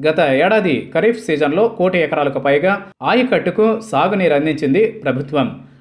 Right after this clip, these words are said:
రాష్ట్ర చరిత్రలో ఖరీఫ్లో కోటి ఎకరాలకు నీళ్లు అందించడం అదే ప్రథమం. ప్రస్తుత ఖరీఫ్లో ఒక కోటి పదకొండు లక్షల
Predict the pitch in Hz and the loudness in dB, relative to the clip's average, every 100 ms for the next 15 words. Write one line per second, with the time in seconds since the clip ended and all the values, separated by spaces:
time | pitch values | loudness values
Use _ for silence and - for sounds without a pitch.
0 | - 151 240 240 - - 190 180 185 214 | -6 -2 -2 0 -2 0 0 2 2 2
1 | 214 170 214 202 190 196 190 - 180 180 | 2 0 0 0 0 0 -4 0 2 2
2 | 151 156 156 156 143 156 143 139 156 202 | 0 0 0 0 0 0 0 -2 -2 -2
3 | - 131 139 165 139 127 139 107 - - | -4 -4 0 0 0 0 -2 -4 -8 -18
4 | _ - 196 196 226 185 147 165 165 165 | _ -2 -2 0 0 2 2 0 0 0
5 | 208 233 233 160 220 220 190 202 208 208 | 0 0 0 -2 0 2 0 2 0 0
6 | 165 170 175 156 151 143 170 | -2 0 0 0 0 0 0